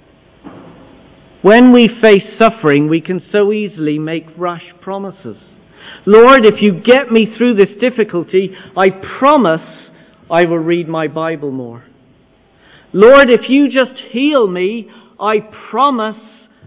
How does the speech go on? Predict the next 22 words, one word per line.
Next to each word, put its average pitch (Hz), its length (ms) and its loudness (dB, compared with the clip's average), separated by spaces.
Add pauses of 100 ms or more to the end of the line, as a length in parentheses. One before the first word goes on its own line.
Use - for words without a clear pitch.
(160)
I'm 185 220 -6
going 190 220 -8
to - 180 -16
serve 175 240 -8
more 170 260 -10
at 147 160 -16
church. - 680 -20 (1080)
Lord, 240 320 4
if - 160 2
you 285 160 4
just 247 300 -2 (100)
end 254 380 0
this 233 260 -2
difficulty, 190 840 -6 (260)
I 185 180 0
promise 220 1080 -6 (500)
I'm 208 220 -2
going 208 280 -2
to 196 120 -10
give 190 320 -6
you 160 160 -6
more." 117 400 -10